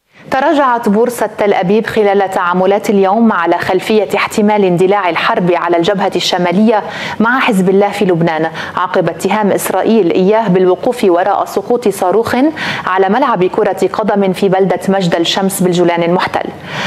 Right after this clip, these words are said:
وانخفض مؤشر تي اي ثيرتي فايف الرئيسي واحد فاصلة واحد وسبعين بالمئة، وخسر سهم بنك أبو عليم واحد فاصلة ستة وسبعين بالمئة من قيمته،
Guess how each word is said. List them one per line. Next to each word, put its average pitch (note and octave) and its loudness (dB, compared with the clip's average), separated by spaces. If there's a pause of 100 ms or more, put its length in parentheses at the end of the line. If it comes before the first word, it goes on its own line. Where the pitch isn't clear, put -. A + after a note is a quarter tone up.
(200)
وانخفض C4 0
مؤشر G#3 0
تي G3+ 0
اي G3 4
ثيرتي G3 -2
فايف F3 -2
الرئيسي F#3+ 0
واحد F#3 0
فاصلة F#3+ -2
واحد F#3+ 0
وسبعين F#3+ 0
بالمئة، F#3 0 (400)
وخسر G#3+ 0
سهم G3+ -2
بنك E3+ 0
أبو - -4
عليم G3 2
واحد G3+ 0
فاصلة F3 -4
ستة C4+ -2
وسبعين G#3+ 0
بالمئة F3+ 2
من G#3+ 2
قيمته، G#3 0